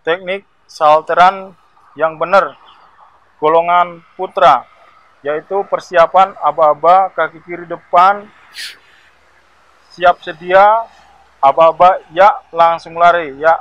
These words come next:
ya, muter, membentuk angka delapan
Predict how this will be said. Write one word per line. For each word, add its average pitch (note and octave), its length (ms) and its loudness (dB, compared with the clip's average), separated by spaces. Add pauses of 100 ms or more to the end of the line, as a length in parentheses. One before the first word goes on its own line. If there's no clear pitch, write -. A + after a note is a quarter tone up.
ya, F3+ 240 2 (880)
muter, F#3+ 480 -6 (2500)
membentuk D#3+ 480 -6
angka F3 320 0
delapan F3 800 0